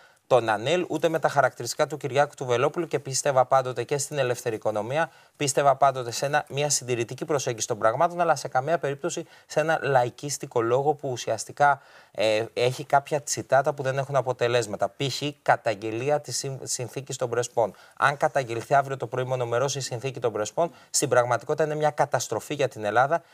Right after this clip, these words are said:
γιατί τότε θα έχουμε όλες τις συνέπειες της συνθήκης των Πρεσπών, επειδή οι διεθνείς συνθήκες και οι διμερείς συνθήκες δεν καταγγέλλονται μονομερώς,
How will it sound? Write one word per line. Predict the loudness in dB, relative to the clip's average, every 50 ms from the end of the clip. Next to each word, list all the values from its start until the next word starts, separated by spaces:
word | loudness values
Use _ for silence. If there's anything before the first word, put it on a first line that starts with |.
| _ _
γιατί | 0 4 4 4 4 2 -6
τότε | 0 2 2 2 2 0 -4
θα | 0 4 4 4
έχουμε | 4 2 -4 -6 -6 -6 -4 _
όλες | 6 8 8 8 6 4 2 0 -2 -2
τις | -4 -2 -2
συνέπειες | -2 -2 -2 -2 -2 -2 -2 -4 -6 -6
της | -6 -4 -6
συνθήκης | -4 -6 -6 -6 -6 -8 -6 -6 -6
των | -4 -4 -4
Πρεσπών, | -2 -4 -4 -4 _ 2 2 2 2 0 -6 -20 _ _ _
επειδή | -4 -4 -2 -2 -4 -2 -2
οι | -2
διεθνείς | 0 0 0 0 -2 -2 -2 0 0
συνθήκες | -2 -2 -4 -6 -6 -4 -4 -4 -4
και | -4 -6
οι | -6
διμερείς | -4 -2 -2 0 0 -2
συνθήκες | -4 -6 -6 -8 -6 -4 -4 -4
δεν | -2 -2
καταγγέλλονται | 0 0 0 0 -2 -2 -2 -2 -2 -2 -4 -4
μονομερώς, | -4 -4 -4 -2 0 0 2 4 4 2 0